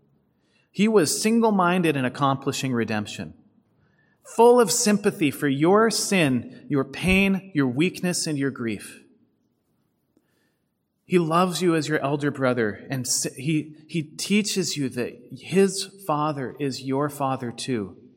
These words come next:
He is tender and gentle toward you as a shepherd with his flock. He is humble toward you. He, he came down from heaven for you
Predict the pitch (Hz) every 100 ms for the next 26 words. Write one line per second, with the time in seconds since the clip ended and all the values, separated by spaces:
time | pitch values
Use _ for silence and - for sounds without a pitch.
0 | _ _ _ _ _ _ _ _ _ _
1 | _ _ _ _ _ 160 156 147 - -
2 | 156 160 147 131 117 - 120 120 127 101
3 | 98 - - 123 107 101 87 92 113 110
4 | 107 - 135 - 117 110 110 101 - 113
5 | 101 - - _ _ _ _ _ _ _
6 | _ _ _ _ _ _ - 147 151 -
7 | 139 165 170 143 107 - 139 120 104 104
8 | 131 - - - - 175 190 180 175 160
9 | - 139 113 147 147 143 131 110 98 85